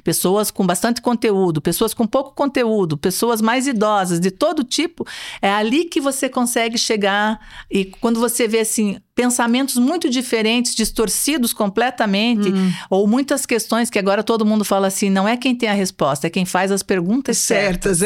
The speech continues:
Speaker 2: é, tem
Speaker 1: né?
Speaker 2: essa frase que tá aí,
Speaker 1: Agora
Speaker 2: né?
Speaker 1: tá forte isso.
Speaker 2: Isso.
Speaker 1: Então, quando você tem várias pessoas de várias entidades ou eti-, etnias,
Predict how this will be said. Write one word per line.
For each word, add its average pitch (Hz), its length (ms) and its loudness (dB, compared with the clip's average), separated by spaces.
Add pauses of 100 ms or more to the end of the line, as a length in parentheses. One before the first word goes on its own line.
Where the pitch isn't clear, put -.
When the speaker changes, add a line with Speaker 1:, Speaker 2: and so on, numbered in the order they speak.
(120)
Speaker 2:
é, 175 40 2
tem 202 160 0
Speaker 1:
né? 190 80 2
Speaker 2:
essa - 180 0
frase 202 400 0
que 214 120 -2
tá 220 140 0
aí, 185 120 -2
Speaker 1:
Agora 196 200 4
Speaker 2:
né? 196 100 2
Speaker 1:
tá 233 160 0
forte 226 560 0
isso. 190 340 0
Speaker 2:
Isso. 180 260 2
Speaker 1:
Então, 247 300 0
quando 330 260 -2
você 330 200 -2
tem 320 160 0
várias 339 420 0
pessoas 214 560 0
de 190 140 2
várias 262 840 0
entidades 208 840 0
ou 190 100 2
eti-, 190 340 -4
etnias, 196 880 0